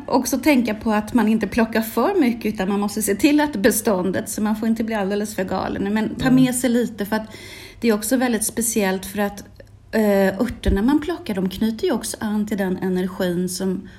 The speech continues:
Speaker 1: är på platsen. Så johannesört generellt är ju det som man klassiskt då säger driver ut mörkret eller driver ut våra inre demoner, och därför har man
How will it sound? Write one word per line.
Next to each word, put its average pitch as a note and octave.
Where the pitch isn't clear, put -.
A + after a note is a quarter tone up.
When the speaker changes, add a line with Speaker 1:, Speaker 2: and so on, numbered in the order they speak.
Speaker 1:
är F3+
på G#3
platsen. -
Så A3
johannesört A3
generellt B3
är A3+
ju F4
det -
som D#3
man D#3+
klassiskt -
då -
säger -
driver F3
ut F3
mörkret A3+
eller E3+
driver G3+
ut F#3+
våra F#3
inre A3+
demoner, G#3+
och F3+
därför F3+
har F#3
man F3